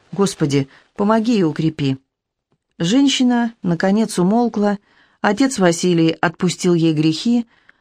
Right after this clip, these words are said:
Она повернулась, и Анна увидела растерянное, обрюзгшее лицо в очках,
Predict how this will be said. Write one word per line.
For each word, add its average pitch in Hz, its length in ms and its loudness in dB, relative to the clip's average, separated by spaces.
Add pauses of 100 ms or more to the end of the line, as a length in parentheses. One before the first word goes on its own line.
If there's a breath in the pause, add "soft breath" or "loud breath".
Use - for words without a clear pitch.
(180 soft breath)
Она 240 180 4
повернулась, 254 680 2
и 175 120 2
Анна 220 400 0
увидела 202 380 0
растерянное, 202 880 0
обрюзгшее 190 720 -2
лицо 196 400 -2
в 147 80 0
очках, 147 500 -2